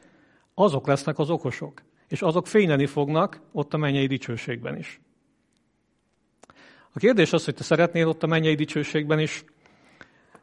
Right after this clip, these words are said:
egy ilyen fénylő csillag lenni? <clears throat> Vagy pedig ez a beesünk az ajtón? És legalább jó helyen vagyunk. <laughs> Az Isten arra hív téged, hogy értékes életet éljél.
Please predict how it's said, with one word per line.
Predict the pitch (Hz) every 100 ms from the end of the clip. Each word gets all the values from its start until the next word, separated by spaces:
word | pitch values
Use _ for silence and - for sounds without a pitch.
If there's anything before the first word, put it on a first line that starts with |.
| _ _
egy | - 131
ilyen | 143
fénylő | 143 151 147 143
csillag | 160 151 156
lenni? | 143 117 120 -
<clears throat> | - 185 143 - - _ _ - - - _ -
Vagy | 139 135
pedig | 147 139
ez | 143
a | 135 135 - - -
beesünk | 139 127 - 127 120
az | 117
ajtón? | 113 113 - - _ _ _ _ _ _ _ _ _ _ _ _ _ _ _ _ _ _
És | -
legalább | 131 127 123
jó | 123
helyen | 117 117
vagyunk. | 110 110 - -
<laughs> | 185 - 131 - - - - _ _ _ _ _ _ _ _ _ _ - - - - -
Az | 165
Isten | 208 - 196
arra | 269 208
hív | 156 156
téged, | - 143 139 151 160 -
hogy | 170
értékes | 214 226 - 156 147 -
életet | 135 123 117 -
éljél. | 67 85 85